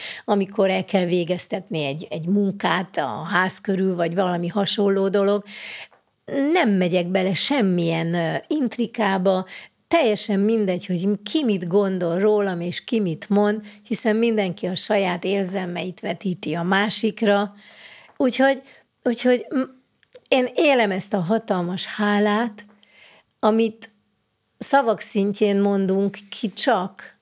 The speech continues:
de amikor, amikor megéled, akkor, akkor az, az, az, amit a sz-,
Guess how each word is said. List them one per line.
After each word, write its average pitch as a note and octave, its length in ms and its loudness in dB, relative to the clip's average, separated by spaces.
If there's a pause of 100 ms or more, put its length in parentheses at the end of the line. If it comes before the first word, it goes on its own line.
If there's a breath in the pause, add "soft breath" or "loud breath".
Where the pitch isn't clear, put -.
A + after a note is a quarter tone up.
(160)
de G3+ 200 2
amikor, G3 680 2
amikor G#3 460 0
megéled, G3 800 0 (540 loud breath)
akkor, A3 760 2 (120)
akkor - 340 0
az, G#3 360 2
az, B3+ 220 -2
az, B3+ 200 4
amit G3+ 300 0
a G3+ 80 2
sz-, - 240 -2